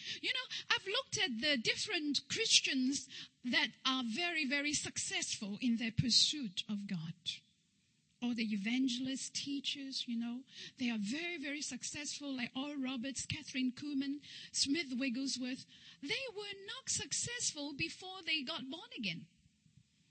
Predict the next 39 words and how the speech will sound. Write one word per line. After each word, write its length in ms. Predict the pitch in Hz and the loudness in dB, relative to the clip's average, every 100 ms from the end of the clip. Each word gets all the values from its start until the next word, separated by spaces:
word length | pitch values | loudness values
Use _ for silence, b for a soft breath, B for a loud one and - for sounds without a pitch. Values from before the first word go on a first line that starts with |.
| B B 370 | B B -2
They 160 | 233 427 427 | 0 2 0
were 140 | 415 415 494 | -4 -2 -2
not 80 | 453 | -2
successful 640 | 339 277 466 508 - 277 | -6 -4 0 0 0 -2
before 280 | 247 330 381 359 | -4 -6 -8 -6
they 100 | 320 | -4
got 220 | 339 - | -4 -2
touched 560 | - - 480 - - 254 | -2 -2 -2 0 0 -2
by 160 | 262 262 | -6 -4
the 100 | 254 | -4
Holy 300 | 262 269 285 | -4 -6 -6
Spirit. 440 | - 392 349 - - B B | -8 -10 -14 -16 -10 B B
But 100 | 415 | 2
every 360 | 508 640 587 571 | 4 2 0 -4
one 240 | 554 554 392 | -4 -8 -2
of 140 | 233 | 0
us 180 | 233 - | 2 2
got 240 | 311 254 | 0 -2
born 200 | 240 359 508 | -2 -2 -4
again. 300 | 247 240 285 | 0 0 0
Every 300 | 480 508 539 523 480 | -6 -8 -10 -8 -8
one 60 | |
of 120 | 233 | -4
us 140 | 220 - | -2 -2
got 220 | 254 - | -4 -4
touched 320 | - 233 - | -4 -2 -2
by 140 | 240 226 | -4 -4
the 80 | 190 | -4
Holy 260 | 226 220 | -4 -4
Spirit. 320 | 226 - 403 - B B | -4 -4 -6 -6 B B
What's 280 | 254 440 - | -4 -2 -2
the 80 | 226 | 0
difference? 580 | 247 - 196 165 - - B B | 0 0 0 0 -2 -4 B B
They 220 | 180 202 | 2 4
were 200 | 190 185 196 | 4 2 2
earnest. 720 | 202 170 - - - - - - _ _ _ _ _ _ _ _ _ _ _ - | 2 2 4 4 2 0 -4 -8 _ _ _ _ _ _ _ _ _ _ _ -6
They 240 | 214 285 330 | 8 8 8
were 200 | 311 - | 4 6
earnest. 760 | 339 381 381 - - - - | 10 12 10 8 2 4 2